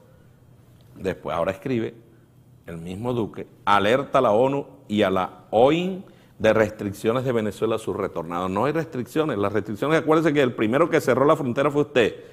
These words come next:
señor subpresidente Duque. Cerró la frontera. En Venezuela la única restricción que hay es que debe pasar por los puntos de control fronterizo. Esa es la única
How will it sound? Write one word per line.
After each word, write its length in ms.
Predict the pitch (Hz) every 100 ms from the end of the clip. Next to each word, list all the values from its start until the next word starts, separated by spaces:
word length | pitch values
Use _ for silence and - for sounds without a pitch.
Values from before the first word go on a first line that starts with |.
| - - - _ -
señor 400 | - 101 107 110
subpresidente 640 | 120 131 107 98 101 104
Duque. 300 | 92 - - - - _ _ _ _
Cerró 320 | - 101 95 110
la 100 | 110
frontera. 380 | 101 87 82 - - - - -
En 260 | - 113 113
Venezuela 340 | 120 117 143
la 100 | 156
única 320 | 165 196 196 180
restricción 640 | 165 139 139 123 147 151
que 100 | 147
hay 240 | 147 208 - -
es 100 | 117
que 140 | 123
debe 160 | 139 151
pasar 760 | 135 - 196 247 - - - - _ _ -
por 140 | 120 120
los 100 | 104
puntos 320 | 113 113 131
de 100 | 123
control 300 | 117 107 104
fronterizo. 540 | 123 113 95 69 - - _ _
Esa 180 | - 160
es 60 |
la 260 | 175 175 160
única 520 | 185 247 247 240 247